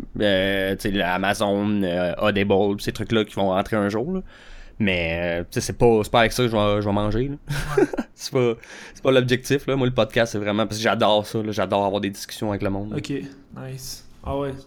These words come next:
Speaker 1: Chaque fois que j'ai, je vous écoute parler, euh, <laughs> je vous écouterais deux heures de temps, moi.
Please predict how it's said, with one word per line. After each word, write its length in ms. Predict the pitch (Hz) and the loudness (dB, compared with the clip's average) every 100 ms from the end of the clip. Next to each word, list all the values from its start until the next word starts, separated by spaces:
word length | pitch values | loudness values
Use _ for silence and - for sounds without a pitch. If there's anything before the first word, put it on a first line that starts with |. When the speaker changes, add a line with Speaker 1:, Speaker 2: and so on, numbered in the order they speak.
| - - | -16 -10
Speaker 1:
Chaque 120 | 120 | -4
fois 120 | 131 | -2
que 140 | 117 110 | -2 -2
j'ai, 180 | 113 107 | -2 -2
je 60 | |
vous 180 | 120 117 | -4 -4
écoute 180 | 117 117 | -4 -2
parler, 340 | 113 120 127 | -2 -2 -2
euh, 580 | 110 113 - - 359 - 147 | -4 -8 -14 -8 -6 -4 -4
<laughs> 80 | - | -6
je 60 | 127 | -4
vous 80 | 120 | -2
écouterais 300 | 120 - 120 | -2 -2 -2
deux 220 | 135 151 | 0 0
heures 140 | 147 135 | 0 0
de 60 | 120 | -2
temps, 200 | 123 | -4
moi. 120 | 113 | -6